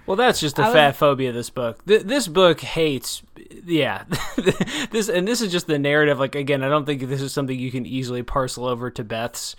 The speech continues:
Speaker 1: g-, uh, identity and her point of view. Like, the book just wants to shame any sort of, yeah, any, any, anything related to eating, overeating, weight, lifestyle choice. It, like, it's, it has no place for those things. It's, yeah,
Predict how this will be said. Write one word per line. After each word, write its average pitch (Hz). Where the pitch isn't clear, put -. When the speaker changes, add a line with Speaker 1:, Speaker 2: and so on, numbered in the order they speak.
Speaker 1:
g-, -
uh, 127
identity 139
and 120
her 135
point 135
of 117
view. 113
Like, 117
the 180
book 185
just 151
wants 165
to 151
shame 127
any 147
sort 135
of, 120
yeah, 123
any, 160
any, 165
anything 170
related 135
to 131
eating, 131
overeating, 120
weight, 123
lifestyle 123
choice. 120
It, 165
like, 156
it's, 151
it 165
has 160
no 143
place 120
for 113
those 101
things. 107
It's, -
yeah, -